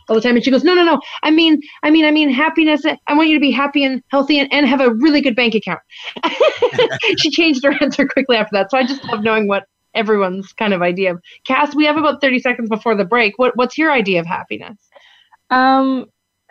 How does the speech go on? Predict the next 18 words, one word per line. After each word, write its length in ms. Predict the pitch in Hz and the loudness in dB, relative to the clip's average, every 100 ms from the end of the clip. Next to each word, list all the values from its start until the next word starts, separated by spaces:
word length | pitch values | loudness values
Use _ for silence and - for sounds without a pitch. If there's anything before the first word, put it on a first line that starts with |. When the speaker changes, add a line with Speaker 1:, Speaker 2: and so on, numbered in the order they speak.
| _ - | _ -6
Speaker 2:
my 500 | 240 233 233 262 311 | 0 2 4 2 2
idea 300 | 277 247 233 | 2 2 2
of 80 | 226 | 2
happiness 580 | 233 214 220 202 190 | 0 0 -2 -2 -4
is 500 | 208 196 190 190 - _ _ _ - | -4 -4 -6 -12 -20 _ _ _ -10
being 260 | 226 233 233 | -2 2 2
able 180 | 240 226 | 2 0
to 120 | 233 | 0
look 200 | 208 202 | 0 2
in 80 | 220 | 2
the 80 | 202 | 2
mirror 240 | 190 175 | 2 2
and 240 | - 196 | 0 0
like 540 | 190 196 190 185 - - | 2 2 2 2 -2 -6
the 80 | 175 | -10
person 520 | - 196 185 185 185 | -4 -4 -4 -8 -6
that 140 | - | -2
I 180 | - - | -2 -2